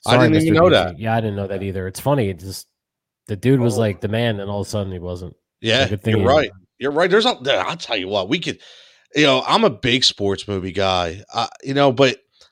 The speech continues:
Speaker 1: I, <sighs> some of 'em were really weak. Some of 'em were really good. And we talked about this before.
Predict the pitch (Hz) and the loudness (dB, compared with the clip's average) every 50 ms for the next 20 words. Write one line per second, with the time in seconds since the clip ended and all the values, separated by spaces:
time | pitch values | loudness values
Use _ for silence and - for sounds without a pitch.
0 | _ _ _ _ _ _ _ _ - - - _ _ - - - - - - - | _ _ _ _ _ _ _ _ -18 -18 -18 _ _ -10 -8 -6 -6 -6 -6 -2
1 | - - - 185 214 226 233 208 165 139 123 110 98 90 - _ _ _ _ _ | 0 2 2 4 4 4 4 4 4 4 2 2 0 -4 -10 _ _ _ _ _
2 | _ _ _ - 113 104 98 92 120 175 175 151 120 95 92 113 135 160 151 - | _ _ _ -2 -2 -2 0 0 2 2 2 2 0 0 0 0 -2 -2 -2 -6
3 | - - - 131 143 170 180 170 143 123 113 101 98 117 123 123 113 90 87 110 | -8 -4 -2 -2 0 0 0 0 0 -2 -4 -2 -2 0 0 0 0 0 0 2
4 | 117 113 107 117 190 - - 202 202 175 156 156 143 131 123 113 - - 110 - | 2 2 2 2 0 2 4 4 4 4 4 2 0 0 0 -2 -6 -6 -6 -8
5 | - - 120 131 143 135 107 87 78 78 | -4 -2 -2 0 2 2 2 2 0 -4